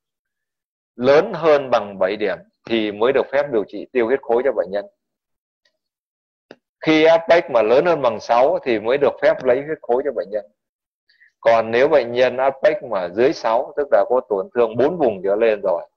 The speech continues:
thì các bạn không được điều trị tiêu huyết khối hoặc lấy huyết khối cho bệnh nhân. Vì lúc đấy vùng tổn thương nhồi máu nó đã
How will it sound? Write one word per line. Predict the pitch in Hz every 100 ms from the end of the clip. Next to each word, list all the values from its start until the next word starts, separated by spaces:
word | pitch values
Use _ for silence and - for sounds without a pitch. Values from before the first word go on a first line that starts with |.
| -
thì | 92
các | 120 123
bạn | 107 69 -
không | 131 127 120
được | 104 -
điều | 95 87
trị | - 110 90 - _ _ _ _ _ _ _ _ _
tiêu | - 131 120
huyết | 143 -
khối | 117 135
hoặc | 123
lấy | 98 110
huyết | 131
khối | - 113
cho | 123
bệnh | 98
nhân. | 85 90 _ _ _ _ -
Vì | 101
lúc | 120
đấy | 123 127 127
vùng | 110 95 87
tổn | 90
thương | 98 113
nhồi | 98 90
máu | 87 92 120
nó | 131
đã | 110